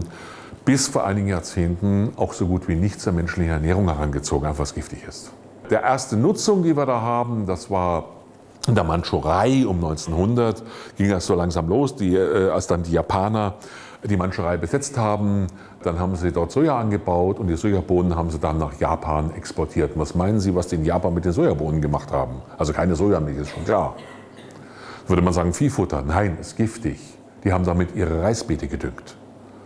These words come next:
So edel war die Sojabohne. Und dann kam die Sojabohne nach dem Ersten Weltkrieg in die U S A und die haben das dann gebraucht, um ihren Maisanbau hinzubekommen. Die Sojabohne hat Knöllchenbakterien, ist eine Hülsenfrucht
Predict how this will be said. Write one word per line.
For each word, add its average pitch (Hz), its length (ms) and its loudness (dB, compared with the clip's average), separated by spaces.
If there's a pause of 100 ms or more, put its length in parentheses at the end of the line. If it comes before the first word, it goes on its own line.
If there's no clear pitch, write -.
(1040)
So 143 280 4
edel 104 480 2 (100)
war 78 120 -4
die 87 100 -8
Sojabohne. - 540 -6 (720)
Und 82 160 0
dann 190 180 6
kam 185 220 4
die 160 80 6
Sojabohne 110 840 2 (100)
nach 95 200 2
dem 120 120 -2
Ersten 113 260 -4
Weltkrieg 110 460 0
in 90 80 -2
die 87 100 0
U 85 100 0
S 80 180 -2
A 175 300 0 (480)
und 95 180 2
die 185 140 6
haben 180 180 4
das 147 120 0
dann 110 200 0
gebraucht, 87 1040 0
um 110 380 4
ihren 101 200 2
Maisanbau 101 500 2
hinzubekommen. 78 540 -2
Die 78 60 0
Sojabohne 98 580 2
hat 82 140 -2
Knöllchenbakterien, 151 720 0
ist 80 100 -4
eine 90 120 2
Hülsenfrucht 113 500 0